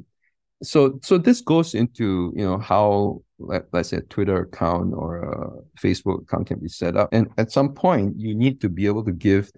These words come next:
a company like Twitter the ability to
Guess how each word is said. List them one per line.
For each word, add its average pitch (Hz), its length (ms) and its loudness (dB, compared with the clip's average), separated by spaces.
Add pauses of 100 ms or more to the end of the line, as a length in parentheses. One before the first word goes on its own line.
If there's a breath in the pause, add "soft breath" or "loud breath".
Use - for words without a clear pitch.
a 127 80 0
company 143 400 4
like 90 200 -2
Twitter 98 440 0 (540)
the 95 240 -4
ability 113 580 4
to 80 320 -2